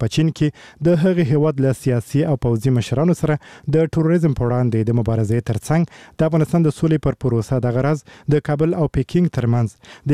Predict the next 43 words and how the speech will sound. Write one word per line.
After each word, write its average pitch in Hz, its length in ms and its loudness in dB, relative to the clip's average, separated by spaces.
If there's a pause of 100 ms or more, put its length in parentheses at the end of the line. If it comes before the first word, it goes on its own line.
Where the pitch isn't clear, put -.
اقتصادي 156 500 0
اړیکو 147 420 0
پر 117 160 -4
پراختیا 113 480 0
هم 127 100 2 (120)
خبرې 127 320 0
وکړې. 143 340 -2 (560)
محمد 175 320 2
حنیف 175 240 2
اتمر 156 320 2
د 135 140 2
چین 147 200 2
د 131 100 2
ولسمشر 120 600 0
د 117 100 0
مرستیال 147 400 0 (380)
وانګ 139 280 2
کیشن 139 420 0
په 131 120 -2
بلنه 143 280 2 (260)
پیکینګ 143 360 0
ته 110 140 -2
سفر 147 320 -2
وکړ 180 360 0
او 156 140 2
هلته 156 320 0
یې 143 140 0
د 131 120 2
هغې 147 300 2
هیواد 143 260 0 (380)
له 143 100 2 (160)
لوی 127 200 2
درستیز، 147 440 0 (400)
د 147 160 2
ملي 151 220 2
امنیت 131 380 0
له 127 160 0
سلاکار، 131 460 -2 (300)
د 127 140 0
بهرنیو 131 440 0
چارو 127 280 0
وزیر 143 280 0 (360)
او - 20 2